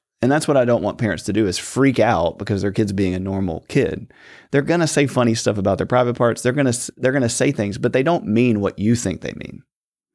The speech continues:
Right? If they haven't been exposed to pornography, if they haven't been exposed to the same tou-, you know, t-, play sexual touch with other children, if they haven't seen content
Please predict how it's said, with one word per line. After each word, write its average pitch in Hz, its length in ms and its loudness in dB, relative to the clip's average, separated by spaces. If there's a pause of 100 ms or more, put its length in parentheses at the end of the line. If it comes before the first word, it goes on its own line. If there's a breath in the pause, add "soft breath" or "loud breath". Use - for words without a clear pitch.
(220)
Right? 113 160 4
If 110 100 2
they 143 140 4
haven't 180 260 2
been 147 100 2
exposed 120 520 0
to 123 60 -8
pornography, 87 540 -2
if - 80 -6
they 107 120 0
haven't 143 260 2
been 127 100 2
exposed 110 480 0
to 104 80 -2
the 101 60 0
same 104 300 0
tou-, 92 300 0
you 110 120 0
know, 95 100 0
t-, - 220 -6
play 110 300 2 (300 loud breath)
sexual 117 360 0
touch 107 240 0
with 98 100 0
other 92 140 0
children, 92 420 -2 (320 loud breath)
if 113 120 -2
they 120 100 2
haven't 170 420 0
seen 143 300 2
content 120 520 0